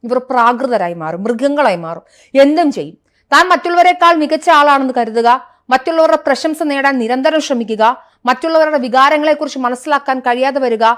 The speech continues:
മറ്റുള്ളവരെക്കാൾ ഉയർന്നവനാണ് താനെന്ന് കരുതുക തുടങ്ങിയ സ്വഭാവ വൈകൃതങ്ങൾ ഇവർക്കുണ്ട്. അതായത് മറ്റൊരാളെ മനസ്സിലാക്കാതെ അവരെ ഉപദ്രവിച്ച് അവരിൽ നിന്നും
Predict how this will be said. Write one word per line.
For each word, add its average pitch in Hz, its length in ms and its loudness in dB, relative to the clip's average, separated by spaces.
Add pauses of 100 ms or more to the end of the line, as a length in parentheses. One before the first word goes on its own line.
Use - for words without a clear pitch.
(260)
മറ്റുള്ളവരെക്കാൾ 285 800 2
ഉയർന്നവനാണ് 285 800 0
താനെന്ന് 262 420 -2
കരുതുക 254 440 -2
തുടങ്ങിയ 262 380 -4 (280)
സ്വഭാവ 269 420 2
വൈകൃതങ്ങൾ 262 640 -2
ഇവർക്കുണ്ട്. 208 340 -6
അതായത് 254 160 0
മറ്റൊരാളെ 285 800 0 (200)
മനസ്സിലാക്കാതെ 233 920 -2 (220)
അവരെ 277 480 2
ഉപദ്രവിച്ച് 254 760 -2 (260)
അവരിൽ 285 340 2
നിന്നും 302 340 -4